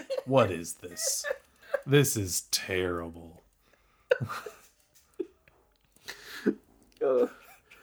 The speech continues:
Speaker 3: o-, okay, what's, what's, what's number two? What's
Speaker 1: My
Speaker 3: number
Speaker 1: second
Speaker 3: two?
Speaker 2: Yes,
Speaker 1: thing
Speaker 2: yes,
Speaker 1: is,
Speaker 2: we gotta
Speaker 1: this is my second thing, and, and this is for all you artists out there, anyone who's making anything creative,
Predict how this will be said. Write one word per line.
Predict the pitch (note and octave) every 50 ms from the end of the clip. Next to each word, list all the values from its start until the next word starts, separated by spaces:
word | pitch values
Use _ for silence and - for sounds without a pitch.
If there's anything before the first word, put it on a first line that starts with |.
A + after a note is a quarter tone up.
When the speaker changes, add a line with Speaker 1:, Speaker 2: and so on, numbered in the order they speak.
| - - - - - - -
Speaker 3:
o-, | G3 G3 G3 -
okay, | G#3+ G3 G3+ F#3+ D#3
what's, | C#3+ F#3 G3+ - -
what's, | - F#3 G3+ G#3 - - - -
what's | G3 G#3 G#3+ G#3+ -
number | F#4+ B3+ A#3 A#3+ A3+
two? | A3+ - - G3 F#3+ E3 C3 A2+ - A#2+ C3+ - - - - - -
What's | E3 -
Speaker 1:
My | C4+ E4
Speaker 3:
number | F4+ - -
Speaker 1:
second | F#4+ G4 -
Speaker 3:
two? | G#4+
Speaker 2:
Yes, | - - -
Speaker 1:
thing | G4 F4 D4+
Speaker 2:
yes, | C#4 C4 - -
Speaker 1:
is, | D#4+
Speaker 2:
we | - F4 F4
gotta | - C3+ B2+ B2 A#2 G#2+ - - -
Speaker 1:
this | - E4+ D4+ F4
is | D#4+ E4
my | F4 D#4+
second | - C4 G#3+ F#3+ G3 F3+
thing, | - D3+ D3 D3
and, | D3 D#3 E3 D#3
and | - F3 F#3 E3+
this | B3 B3 - D4
is | C4+ -
for | - C4 A3
all | - F#3 G3 G#3 A3+
you | A3 A3 -
artists | - F3+ E3+ F3 F3+ F3+ - - F3
out | E3 D#3+ D#3+ -
there, | - D#3+ D#3 D#3 D3+ D3+ - -
anyone | F#3+ G3+ B3 B3 A#3+ A3+
who's | G3+ A#3 A3+ F#3 -
making | F#3+ F3+ F3+ F#3 E3+ D#3+ - -
anything | - G3 G3 G#3+ A3 A3 - - G#3+ F#3 F3+
creative, | F3+ - - F3+ D#3 C#3+ C3+ C3+ C3+ C3 B2+